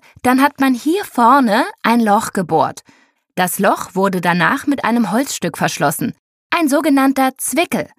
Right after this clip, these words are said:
Von daher kommt auch der Name einer unserer Biersorten, Zwickel, aber auch von ganz vielen anderen Kellerbieren. Monika sah sich verstohlen um.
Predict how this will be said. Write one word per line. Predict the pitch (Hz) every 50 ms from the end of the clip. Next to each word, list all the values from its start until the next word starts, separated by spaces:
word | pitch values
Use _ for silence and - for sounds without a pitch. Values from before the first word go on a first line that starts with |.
| _ _ _ _ _ _ _ -
Von | - 202 180 175
daher | - 131 160 196 233 247
kommt | - 247 254 240 -
auch | 185 196 -
der | - 226 214
Name | 208 175 180 185 202 220 233 220 -
einer | 214 220 233 247 214 226 - -
unserer | 254 226 254 233 254 269
Biersorten, | 220 277 349 415 269 208 147 143 147 - 151 135 - - _ _ _ _
Zwickel, | - - - 381 392 - 185 - - _ _ _
aber | - 427 392 320 - 202
auch | 208 202 -
von | - 220 208 202 175
ganz | 170 170 208 240 - -
vielen | - 226 220 233 233 208 185 -
anderen | 175 190 226 226 196 180 165 156
Kellerbieren. | - 175 165 165 165 151 151 151 151 120 87 - - _ _ _ _ _ _ _ _ _ _ _ _ _
Monika | - 220 262 320 330 330 285 - - 269 277 269 269
sah | 240 214 202 214
sich | 208 220 - -
verstohlen | - 214 - - - 208 180 175 170 170 208 -
um. | - 175 170 156 - -